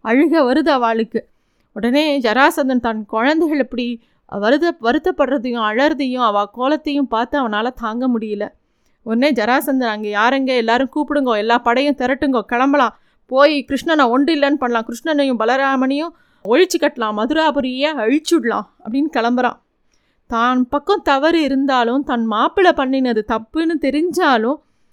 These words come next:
தண்டிக்கப்பட்ட உடனே திருந்தாம உடனே திருப்பியும் போருக்கு தயாராறான் ஜராசந்தன். அதுதான் ஒரு பெரிய அசுர குணம். "என் மருமகனை வீழ்த்தி என்னோட பெண்களோட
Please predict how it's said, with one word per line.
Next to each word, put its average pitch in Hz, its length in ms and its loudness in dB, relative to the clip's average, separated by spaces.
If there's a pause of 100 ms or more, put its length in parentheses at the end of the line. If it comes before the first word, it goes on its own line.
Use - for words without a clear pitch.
(200)
தண்டிக்கப்பட்ட 285 720 2
உடனே 269 580 -2
திருந்தாம 294 560 2 (760)
உடனே 294 320 2
திருப்பியும் 381 480 0
போருக்கு 359 480 4
தயாராறான் 269 720 2
ஜராசந்தன். 254 640 0
அதுதான் 220 320 -2
ஒரு 277 120 -2
பெரிய 294 320 -2
அசுர 311 360 -2
குணம். 240 300 -2 (880)
"என் 226 280 2
மருமகனை 262 560 2
வீழ்த்தி 254 460 -6 (460)
என்னோட 240 460 0
பெண்களோட 277 560 2